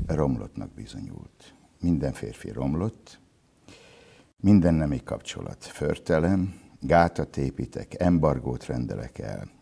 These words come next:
ki bejárási tilalmat, gazdasági szankciót.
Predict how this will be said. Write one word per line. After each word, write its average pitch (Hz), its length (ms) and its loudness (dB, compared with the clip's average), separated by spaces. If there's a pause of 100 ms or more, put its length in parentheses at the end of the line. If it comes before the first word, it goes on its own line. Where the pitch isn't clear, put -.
(140)
ki 98 320 6
bejárási 65 760 0
tilalmat, 65 640 -2
gazdasági 67 680 -2
szankciót. - 880 -10